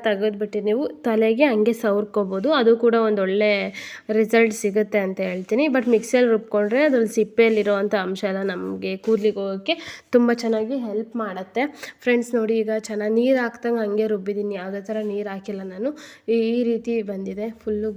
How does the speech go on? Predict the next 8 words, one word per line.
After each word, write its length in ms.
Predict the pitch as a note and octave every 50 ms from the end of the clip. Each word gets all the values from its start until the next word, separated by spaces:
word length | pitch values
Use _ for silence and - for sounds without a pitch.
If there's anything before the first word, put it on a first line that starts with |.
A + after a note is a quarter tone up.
| G#3+
ಗ್ರೀನಾಗಿ 640 | G#3 G#3+ G#3+ A3 A3+ A3+ A#3 B3 A#3+ A#3+ A#3+ A3 F#3+ G3
ಬಂದಿದೆ. 280 | G3 F#3+ F#3+ F#3 F#3+ F#3+ F#3 A3+
ಗ್ರೀನಾಗಿ 500 | A3 B3 C4+ C#4 C#4 C4+ C4+ A#3+ B3 B3+ A#3+
ಯಾಕೆ 200 | A3+ A3+ G#3+ A3 A3
ಬಂದಿದೆ 260 | A3 G#3+ G#3+ G#3 G#3+ G#3+ G#3+
ಅಂದರೆ, 180 | A3+ C#4 D#4+ F4+ E4+ - - - - - - A3+ A3
ಅದ್ರದ್ದು 320 | G#3+ G#3 A3+ A#3 G#3+ A3+ A3+ A3+ A3
ಎಲೆ 160 | A#3+ C4